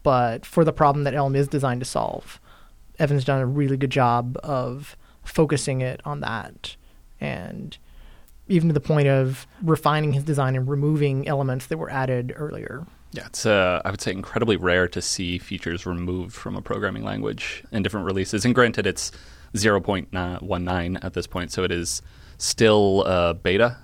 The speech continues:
Speaker 2: I guess is the way you would describe that, or it still hasn't achieved one oh.
Speaker 1: Correct.
Speaker 2: Uh, although it's very stable and there are plenty of things in production running on it. So,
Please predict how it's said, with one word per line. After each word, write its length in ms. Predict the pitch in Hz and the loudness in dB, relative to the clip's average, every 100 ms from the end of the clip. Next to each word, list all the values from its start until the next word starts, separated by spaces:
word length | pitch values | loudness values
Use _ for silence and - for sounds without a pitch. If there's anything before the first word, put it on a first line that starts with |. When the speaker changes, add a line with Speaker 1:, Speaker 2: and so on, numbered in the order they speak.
| - | -10
Speaker 2:
I 120 | 117 | -6
guess 140 | 120 | -6
is 60 | - | -4
the 60 | 120 | -2
way 100 | 120 | -2
you 40 | |
would 80 | 120 | -2
describe 300 | 110 117 117 | -2 -4 0
that, 100 | 110 | 0
or 60 | |
it 80 | 80 | 0
still 160 | - 98 | 2 2
hasn't 180 | 92 92 | 2 -4
achieved 300 | - 92 95 | -4 -6 -2
one 180 | 92 | -4
oh. 280 | 90 92 113 - - - - | -2 -2 -4 -8 -20 -18 0
Speaker 1:
Correct. 240 | 156 92 | 2 2
Speaker 2:
Uh, 160 | 85 90 | 2 0
although 200 | 92 95 | 2 2
it's 100 | 85 | 4
very 180 | 107 101 | 2 4
stable 320 | 107 98 92 | 2 2 2
and 100 | 90 | 2
there 100 | 87 | -2
are 40 | |
plenty 220 | - 98 | -2 -2
of 80 | 90 | -2
things 280 | - 90 - | -6 -10 -8
in 120 | 95 | -8
production 360 | - - - 98 | -6 -6 -6 -8
running 240 | 95 95 | -8 -6
on 120 | 95 | -6
it. 100 | 95 | -8
So, 360 | - 92 90 92 | -6 -4 -4 -6